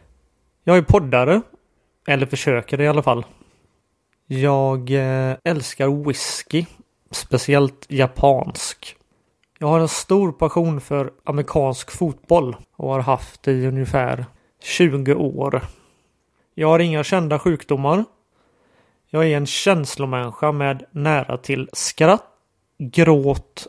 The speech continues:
och ilska. Det är lite kort om vem jag är. Sen finns det mycket mer att berätta, men jag håller det lite kort här.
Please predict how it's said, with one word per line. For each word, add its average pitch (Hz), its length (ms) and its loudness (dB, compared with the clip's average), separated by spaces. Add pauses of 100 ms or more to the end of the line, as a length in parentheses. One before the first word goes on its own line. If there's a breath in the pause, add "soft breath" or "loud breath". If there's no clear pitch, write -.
och - 300 -4
ilska. - 580 0 (1500 soft breath)
Det 151 140 -2
är 175 60 2
lite 185 280 2
kort - 380 -2
om 143 140 0
vem 143 320 -2
jag 135 340 -2
är. 127 120 -6 (300)
Sen 139 200 -8
finns 143 180 -2
det - 80 -6
mycket 143 280 -4
mer 139 180 -2
att 131 80 -2
berätta, 135 380 -4
men 131 240 -4 (460)
jag 170 140 0
håller 143 220 2
det 139 60 0
lite 160 220 0
kort - 280 -4
här. - 160 -8